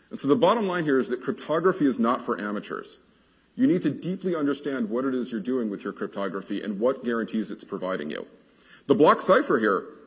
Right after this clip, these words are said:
did exactly what it claimed to do. It was the construction, it was E C B that didn't deliver.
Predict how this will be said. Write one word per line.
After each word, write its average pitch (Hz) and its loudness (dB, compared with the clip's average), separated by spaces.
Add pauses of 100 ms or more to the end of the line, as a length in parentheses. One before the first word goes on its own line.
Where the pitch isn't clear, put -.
(120)
did 185 8
exactly 151 2
what 127 4
it 131 -2
claimed 127 0
to - -6
do. - -4 (580)
It - -2
was 131 2
the 120 -2
construction, 151 -2
it 85 -4
was - -6
E 143 -2
C 110 -4
B 104 -2 (640)
that 120 0
didn't 113 0
deliver. 101 -4